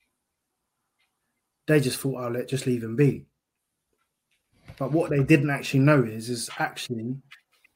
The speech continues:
while I'm doing that at that particular moment, I'm, uh, you know, I'm contemplating literally, like, uh, my soul is, is, is kind of disappeared for a little while. So therefore, my mind is not mine anymore.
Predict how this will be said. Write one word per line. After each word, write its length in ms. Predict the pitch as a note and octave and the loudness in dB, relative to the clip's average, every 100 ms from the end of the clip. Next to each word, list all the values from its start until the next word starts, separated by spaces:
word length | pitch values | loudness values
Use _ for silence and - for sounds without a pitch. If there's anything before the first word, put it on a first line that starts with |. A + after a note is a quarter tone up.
| - _ _ _ _ _ - | -20 _ _ _ _ _ -4
while 360 | C3 D#3+ E3+ E3 | 6 8 10 8
I'm 240 | D3+ C#3+ | 6 4
doing 340 | D#3+ D3+ A#2 | 6 6 4
that 260 | A2+ B2 - | 0 -10 -12
at 80 | B2+ | -10
that 160 | A#2 - | -10 -10
particular 400 | - C#3+ - B2 | -8 -8 -6 -4
moment, 520 | C3+ C3 G#2+ A2 C#3 _ _ _ _ _ _ _ _ - - _ - | 0 0 -2 -10 -12 _ _ _ _ _ _ _ _ -18 -18 _ 0
I'm, 220 | C3+ C3+ | 2 4
uh, 400 | B2+ B2 B2 A#2+ _ _ _ _ _ _ _ _ _ _ _ - | 2 0 -2 -6 _ _ _ _ _ _ _ _ _ _ _ -4
you 120 | C#3+ | 0
know, 120 | B2+ | 0
I'm 120 | A#2 B2+ | -2 -2
contemplating 920 | C#3+ C3 C3 B2+ C3 C3+ B2 A#2+ B2 | 2 2 0 -2 -2 -4 -4 -6 -4
literally, 460 | C#3 - B2 A#2+ | -4 -2 -2 -2
like, 340 | A#2+ A#2+ - - | -4 -8 -12 -16
uh, 140 | C3 C3 - | -12 -10 0
my 160 | C3+ C3 | 2 2
soul 420 | - C#3+ C3 A#2 | 0 2 2 0
is, 220 | G#2+ G2+ - | -6 -10 -12
is, 360 | A2+ - - _ _ _ _ _ _ _ | -10 -10 -12 _ _ _ _ _ _ _
is 140 | D3 C#3 | -10 -8
kind 280 | - B2+ A#2+ | -4 -4 -4
of 100 | A2+ | -2
disappeared 540 | C3 A#2+ - C3+ B2+ | -2 -2 2 2 2
for 240 | - A2+ | -4 -10
a 40 | A2+ | -10
little 200 | A#2 A2 | -12 -12
while. 340 | A2 G#2 G2 _ _ _ - _ | -12 -12 -14 _ _ _ -20 _
So 160 | - B2 | -6 0
therefore, 400 | B2 A#2+ B2 A#2+ | 0 0 -2 -2
my 140 | A#2+ | -2
mind 340 | A#2+ C#3 B2+ | 4 4 4
is 120 | A2+ A#2+ | 2 -6
not 140 | A#2+ | -4
mine 280 | B2+ C3 A#2+ | 0 0 0
anymore. 480 | G#2+ G2+ G2+ G2+ | -6 -10 -12 -14